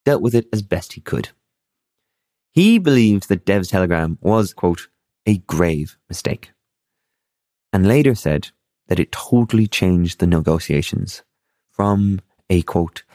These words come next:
"atmosphere of benevolent inquiry and mutual instruction" to one of blunt ultimatum. But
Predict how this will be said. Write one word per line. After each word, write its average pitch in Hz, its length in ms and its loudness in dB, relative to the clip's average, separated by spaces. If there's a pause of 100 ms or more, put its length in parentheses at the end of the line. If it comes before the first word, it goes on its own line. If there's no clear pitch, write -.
(260)
"atmosphere 120 680 0
of 92 100 -2
benevolent 107 540 0
inquiry 90 640 0
and 82 160 0
mutual 95 320 2
instruction" 92 580 -4 (840)
to 87 100 0
one 90 420 0 (260)
of 87 200 -4
blunt 78 420 -2 (200)
ultimatum. - 800 -2 (1800)
But - 140 -2